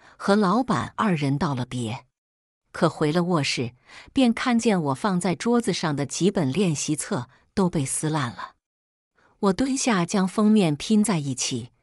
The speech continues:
是几本没什么学术含量的，我便松了口气。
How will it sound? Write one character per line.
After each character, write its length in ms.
是 180
几 240
本 220
没 280
什 160
么 120
学 260
术 160
含 300
量 260
的， 220
我 120
便 240
松 280
了 80
口 280
气。 360